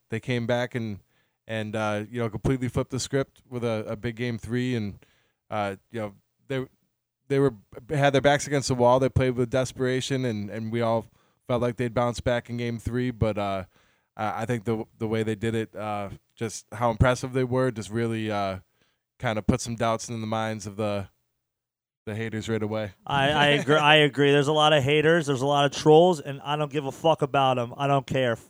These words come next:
Speaker 2: I'm, I'm ready to throw hands at all of 'em now. It's about that time, and we gotta fight our way out of a two oh deficit. And against, honestly, one of the best teams that w-, we have played in the playoffs, if not the best team we've played in the playoffs,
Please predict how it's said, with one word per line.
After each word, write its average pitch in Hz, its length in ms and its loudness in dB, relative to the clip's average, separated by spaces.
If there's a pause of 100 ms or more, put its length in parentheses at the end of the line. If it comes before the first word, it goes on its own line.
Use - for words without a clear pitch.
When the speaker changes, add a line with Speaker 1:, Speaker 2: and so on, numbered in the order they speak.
(320)
Speaker 2:
I'm, 143 300 -2
I'm 139 240 0
ready 151 280 6
to 131 60 -2
throw 143 280 4
hands 139 320 0
at 131 80 0
all 127 260 4
of 135 100 0
'em 139 60 -8
now. 156 280 2 (180)
It's 147 180 -4
about 143 280 0
that 143 200 2
time, 151 380 -2 (240)
and 139 120 2
we 147 80 4
gotta 147 200 4
fight 151 280 4
our 151 140 8
way 151 160 6
out 147 160 2
of 135 60 0
a 131 60 0
two 156 300 2
oh 143 160 4
deficit. 151 600 -4 (320)
And 147 320 -6
against, 143 420 -4 (680)
honestly, 156 440 0
one 147 180 -2
of 147 60 -6
the 147 60 -6
best 151 320 0
teams 151 280 -4
that 139 120 -2
w-, 131 200 -4 (220)
we 143 220 2
have 151 180 0
played 147 240 0
in 143 40 -12
the 135 120 -4
playoffs, 143 440 -2
if 143 140 -6
not 139 240 -6
the 139 140 -8
best 135 400 -4 (240)
team 147 200 -8
we've 139 160 -6
played 139 140 -4
in 135 60 -6
the 131 80 -10
playoffs, 139 520 -2